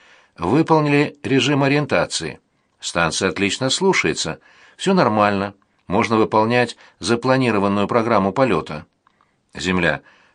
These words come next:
Можно сказать, что расконсервация продолжается успешно и близится к завершению? Памир два. Да. Основные системы расконсервированы. Осталось расконсервировать систему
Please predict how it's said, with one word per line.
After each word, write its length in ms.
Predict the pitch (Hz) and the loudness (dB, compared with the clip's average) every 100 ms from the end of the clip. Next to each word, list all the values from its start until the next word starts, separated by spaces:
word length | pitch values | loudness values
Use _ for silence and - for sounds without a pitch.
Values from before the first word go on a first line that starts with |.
| _ | _
Можно 380 | 87 92 87 95 | -2 0 0 -4
сказать, 440 | - 104 95 98 | -2 -4 0 -2
что 180 | - 95 | 0 0
расконсервация 880 | 95 - 95 - 101 101 98 104 98 | 0 -2 -4 -2 0 0 0 -4 -2
продолжается 640 | 104 98 90 104 90 - | -2 0 0 0 0 -2
успешно 640 | 80 - 117 110 117 104 - _ | -4 -2 -2 0 -2 -4 -6 _
и 120 | - | -2
близится 500 | 101 104 101 107 - | 0 2 0 -2 -2
к 60 | 104 | -2
завершению? 720 | 101 110 110 165 160 123 78 - _ _ - - - - - - _ | 0 0 0 0 0 0 -4 -10 _ _ -20 -20 -20 -20 -20 -20 _
Памир 260 | 120 151 202 | 0 2 2
два. 320 | 123 110 85 - - | 4 2 2 -6 -10
Да. 360 | 90 147 101 - _ - _ _ _ _ _ - _ _ _ _ | -2 0 0 -4 _ -20 _ _ _ _ _ -20 _ _ _ _
Основные 460 | 104 98 117 123 156 | -2 0 2 2 2
системы 440 | - 87 117 95 95 | 0 0 2 2 2
расконсервированы. 1120 | 90 107 95 - 110 117 147 139 127 131 117 _ _ - _ | 2 0 -2 2 4 4 4 4 2 0 -6 _ _ -20 _
Осталось 500 | 107 117 208 196 175 | -2 0 4 4 4
расконсервировать 800 | 160 156 156 143 151 165 170 156 | 2 2 -2 0 2 2 2 2
систему 640 | - 139 - 160 156 151 | 0 -4 0 2 2 0